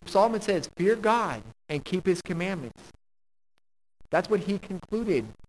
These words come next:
That's what he decided was what really mattered. I wanna ask you, what have you concluded? What have you decided in your life is what really matters? Are you still trying to pursue meaning and purpose and reason to live in what the world says is, "This is what really matters"?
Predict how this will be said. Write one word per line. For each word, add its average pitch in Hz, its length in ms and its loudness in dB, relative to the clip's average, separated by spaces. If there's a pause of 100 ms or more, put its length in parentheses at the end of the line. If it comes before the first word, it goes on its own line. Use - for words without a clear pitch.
That's 156 180 2
what 170 120 2
he 180 120 2
decided 175 420 4
was 165 160 4
what 165 200 4
really 160 200 2
mattered. 156 420 -2 (520)
I 135 80 0
wanna 185 180 4
ask 190 340 0
you, 127 160 -2
what 151 180 6
have 175 180 0
you 190 160 -2
concluded? 190 640 -2 (600)
What 165 120 6
have 202 140 4
you 196 200 0 (140)
decided 185 500 2
in 170 100 0
your 175 100 0
life 185 280 2
is 151 120 -4
what 165 200 4
really 170 200 2
matters? 175 340 0
Are 160 60 0
you 202 100 0
still 233 240 0
trying 214 320 -4
to 208 120 -10
pursue 214 600 -4 (360)
meaning 214 560 0
and 165 160 -4
purpose 202 580 0 (300)
and 156 180 -2
reason 190 300 0
to 180 100 -8
live 185 240 0
in 170 100 -4
what 170 140 2
the 165 80 -4
world 185 300 -2
says 214 260 0
is, 175 180 -4
"This 196 200 -2
is 214 120 -8
what 190 240 -2
really 202 220 -2
matters"? 175 680 -4